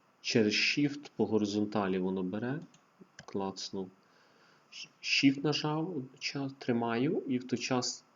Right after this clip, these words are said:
я бачу, що підсвітилися правий, лівий, бо воно тут ще до Д В П пропонує. Це Ctrl, якщо зажати, то воно б всі пропонувало. Так, я Shift нажав, воно пропонує право-ліво. У вас може трошки відрізнятися, бо нам, м,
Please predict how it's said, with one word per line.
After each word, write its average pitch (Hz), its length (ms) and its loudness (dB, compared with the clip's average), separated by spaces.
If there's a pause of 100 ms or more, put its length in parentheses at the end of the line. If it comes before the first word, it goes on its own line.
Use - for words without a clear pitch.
(140)
я 120 100 2
бачу, 110 280 4
що - 220 -4
підсвітилися 107 800 0
правий, 101 440 -2
лівий, 151 360 4
бо 107 120 -2
воно 107 160 0
тут 104 140 -4
ще - 180 -2
до 104 120 0
Д 101 120 0
В 104 140 0
П 117 180 -4
пропонує. 95 720 -4 (800)
Це 107 220 4
Ctrl, 107 580 2
якщо 98 320 -4
зажати, 107 520 -6
то 101 100 -4
воно 98 200 -4
б 95 60 -6 (140)
всі - 260 -2
пропонувало. 87 800 -8
Так, - 260 -10
я 101 80 -2
Shift 135 400 -2
нажав, 110 440 -4 (720)
воно 101 180 -4
пропонує 101 500 -4
право-ліво. 95 560 0
У 92 40 2
вас 107 200 0
може 110 140 0
трошки - 300 -6
відрізнятися, 107 720 -4
бо 95 120 -8
нам, 98 200 -6
м, 104 580 -10